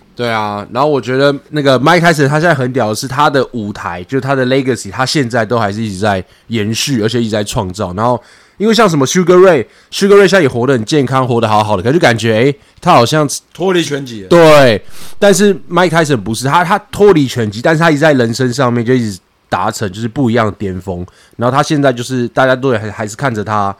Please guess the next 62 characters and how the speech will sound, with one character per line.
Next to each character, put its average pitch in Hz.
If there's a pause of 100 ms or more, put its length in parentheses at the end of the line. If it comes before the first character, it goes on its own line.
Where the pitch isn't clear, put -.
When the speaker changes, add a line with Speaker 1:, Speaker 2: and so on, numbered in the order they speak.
(160)
Speaker 1:
看 127
他 117
怎 113
么， 101
诶， 135 (300)
会 143
不 127
会 135
又 139
拍， 135 (260)
拍 151
电 151
影 110
啊， 107
包 135
括 139
他 139
前 123
阵 139
子 117
复 160
出 139
跟 135
那 139
个 123
Roy 135
Jones 135
Junior 127 (120)
的 127
表 120
演 120
赛。 113
然 131
后 143
我 135
补 139
充 175
一 147
下， 147
他 170
那 202
个 190
表 147
演 131
赛 160
之 151
前 131
呢， 117
他 123
是 151
先 143
抽， 135 (140)
抽 143
爆 135
了， 101
然 113
后 123
再 -
上 120
去 120
打 80
的。 76